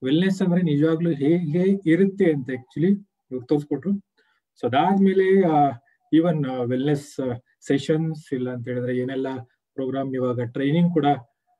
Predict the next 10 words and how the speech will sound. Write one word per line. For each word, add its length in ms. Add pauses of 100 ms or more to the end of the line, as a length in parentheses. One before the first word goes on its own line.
(120)
ಮಾಡೋದಕ್ಕೆ 400
ನನಗೆ 260
actually 280
foundation 480
ಹಾಕೊಟ್ರು. 360 (680)
So 60
foundation 480
ಹಾಕಿದ್ಮೇಲೆ 560
at 240
least, 420